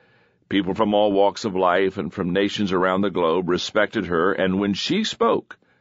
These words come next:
people listened. Author and former presidential speechwriter Peggy Noonan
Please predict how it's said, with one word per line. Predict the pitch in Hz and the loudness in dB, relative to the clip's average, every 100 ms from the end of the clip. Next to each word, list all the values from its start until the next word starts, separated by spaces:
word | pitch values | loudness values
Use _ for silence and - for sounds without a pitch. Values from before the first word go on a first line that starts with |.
| _ _ _ _ | _ _ _ _
people | - 92 92 85 | -4 -2 0 0
listened. | 131 - - - _ _ _ _ _ _ _ _ | -2 -4 -12 -16 _ _ _ _ _ _ _ _
Author | - 127 120 131 | 2 2 2 0
and | 117 92 90 | 0 0 -2
former | 110 107 98 | 2 2 2
presidential | - 107 98 92 101 92 82 | -2 -2 0 2 0 0 -4
speechwriter | 78 - 127 113 73 65 73 80 | -4 -2 -2 0 0 2 0 0
Peggy | 98 95 82 82 | 0 0 0 -2
Noonan | 98 117 73 95 | 0 0 -2 -6